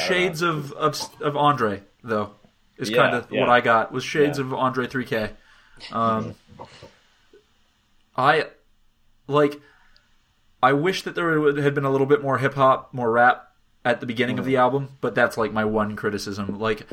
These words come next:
Speaker 2: I
Speaker 1: Right.
Speaker 2: like his, his flow a lot. I like the sound of his voice. I think he's funny. Um, I fucking loved his, his spot on, on, we've talked about it before. I loved his spot on Documentary two point five on Crenshaw.
Speaker 1: Yeah, yeah, that was one of the best features on there.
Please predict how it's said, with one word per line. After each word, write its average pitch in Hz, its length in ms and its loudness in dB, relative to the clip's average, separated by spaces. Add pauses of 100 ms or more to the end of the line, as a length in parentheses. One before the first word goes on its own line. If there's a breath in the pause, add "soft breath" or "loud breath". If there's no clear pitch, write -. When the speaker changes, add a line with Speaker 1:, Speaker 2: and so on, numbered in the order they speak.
(240 loud breath)
Speaker 2:
I 113 100 -2
Speaker 1:
Right. 113 120 2
Speaker 2:
like 120 180 2
his, 120 220 -4
his 113 240 -10
flow 170 420 0
a - 20 2
lot. 160 320 4
I 117 60 2
like 110 220 0
the 107 80 -8
sound 104 260 -6
of 98 60 -6
his 101 120 -6
voice. 139 520 2
I 117 60 -4
think 110 180 -10
he's 110 200 -10
funny. 135 600 -4 (300 loud breath)
Um, 101 580 -6 (880)
I 101 100 -14
fucking 123 520 -4
loved 120 280 4
his, 104 340 -6
his 110 200 -6
spot 110 360 2
on, 101 420 -2
on, 101 360 -2
we've 120 120 -8
talked 143 220 0
about 107 140 -4
it 101 40 -16
before. 113 260 -4
I 110 40 -2
loved 110 220 -4
his 101 80 -10
spot 104 240 -4
on 101 80 -6
Documentary 104 480 -6
two 107 120 -10
point 104 220 -8
five 101 340 0
on 104 180 -6
Crenshaw. 101 460 -4
Speaker 1:
Yeah, 90 380 0 (160)
yeah, 85 240 0
that 87 100 2
was 90 380 -4
one 90 160 -8
of 82 120 -10
the 80 80 -4
best 80 200 -4
features 80 300 -10
on 80 120 -6
there. 80 320 -8